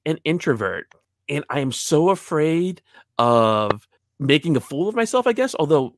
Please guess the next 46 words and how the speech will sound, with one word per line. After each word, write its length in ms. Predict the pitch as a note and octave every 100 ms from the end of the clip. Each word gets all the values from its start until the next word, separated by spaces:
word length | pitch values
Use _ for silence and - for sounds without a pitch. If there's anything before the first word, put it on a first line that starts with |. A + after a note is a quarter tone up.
| -
I 80 |
do 100 | B2
that 120 | C#3 B2
every 200 | B2 A#2+
time 320 | A#2+ C3 A#2 _ _ _ -
I, 220 | G#2+ G#2+
I 20 |
do 140 | A2 B2+
a 40 |
podcast 360 | - C#3 F#3 F3+
episode, 300 | F3+ F3 D#3+
so 120 | A#2+
people 300 | A2 B2 A2+
are 100 | G#2
used 220 | G#2+ -
to 100 | A#3
it, 80 | A3
I 40 |
suppose. 380 | - - - G#3+ - - A3 -
But 220 | D3 - -
i-, 160 | E3+ F3
in 120 | E3
person 340 | D#3+ B3 B3
at 120 | E3+ D3
a 40 |
convention, 600 | C#3 C#3+ F3+ G3 B2 G#2+ - - -
I'm, 120 | A2+ B2
I'm 100 | A#2
trying 160 | A#2+ C#3+
to 60 |
be 100 | C3
like, 240 | A#2+ G#2+ G#2
you 120 | C3
know, 60 | A#2+
"Let's 180 | C#3+
have 120 | - F#3
a 60 |
fun 240 | - F#3+ F3+
thing 160 | F#3+
and 80 | D#3
be 80 | C#3
serious 320 | - F3+ E3
and 160 | D3 C#3+
work," 140 | D3+
or 60 | C#3+
whatever. 760 | C#3 - - - - C3+ -